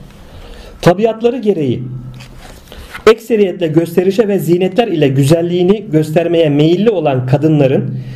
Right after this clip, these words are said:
erkeklerin vazifelerine iştirakleri ahlak yönünden uygun değildir. Çünkü erkek ile yakınlaşmaya sebep olur. Yani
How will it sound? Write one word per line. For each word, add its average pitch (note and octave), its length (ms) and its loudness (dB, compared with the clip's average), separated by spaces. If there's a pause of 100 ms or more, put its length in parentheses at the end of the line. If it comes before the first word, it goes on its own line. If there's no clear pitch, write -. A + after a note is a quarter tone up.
(420)
erkeklerin F#3 640 0
vazifelerine F3+ 840 4 (360)
iştirakleri F3+ 800 0 (180)
ahlak F3 480 2
yönünden F#3 640 0 (240)
uygun E3 380 2
değildir. B2 320 -2 (1500)
Çünkü A#3 480 2 (240)
erkek C#3+ 440 0
ile A#3 380 0 (180)
yakınlaşmaya D3 680 2
sebep G2+ 300 0
olur. - 160 -4 (840)
Yani A#2+ 180 2